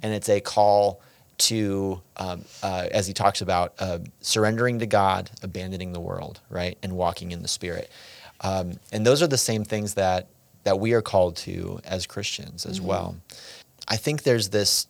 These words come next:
Speaker 1: temptation for us to approach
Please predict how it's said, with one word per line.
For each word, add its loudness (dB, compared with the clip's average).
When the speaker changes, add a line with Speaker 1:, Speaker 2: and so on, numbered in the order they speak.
Speaker 1:
temptation -2
for 2
us 4
to 0
approach 4